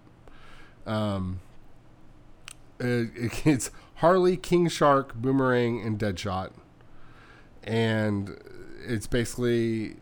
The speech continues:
the, the trailer opens with a massive, with Brainiac's massive ship in Metropolis just crash landed. And there's just, like, all sorts of his minions running loose. And what's really funny is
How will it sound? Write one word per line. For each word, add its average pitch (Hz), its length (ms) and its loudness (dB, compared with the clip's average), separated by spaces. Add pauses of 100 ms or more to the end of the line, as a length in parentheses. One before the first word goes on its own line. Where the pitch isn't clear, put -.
the, 123 140 -4
the 127 180 -2
trailer 285 400 4
opens 131 600 2 (420)
with 120 140 2
a 127 60 12
massive, 120 1080 -2
with 113 220 -8
Brainiac's 143 500 2
massive 110 440 -4
ship - 420 -10
in 123 180 -2
Metropolis 104 840 -6 (240)
just - 220 -10
crash 98 400 -10
landed. 78 360 -18 (680)
And 104 540 -6 (540)
there's 110 420 -4
just, 107 260 -8
like, 104 200 -4 (260)
all 135 180 -4
sorts 127 300 -6
of 104 80 -6
his 113 240 0
minions 110 500 0
running 107 340 0
loose. 101 440 -4
And 98 180 -4 (400)
what's - 180 -6
really 151 200 4
funny 123 360 0
is 98 340 -6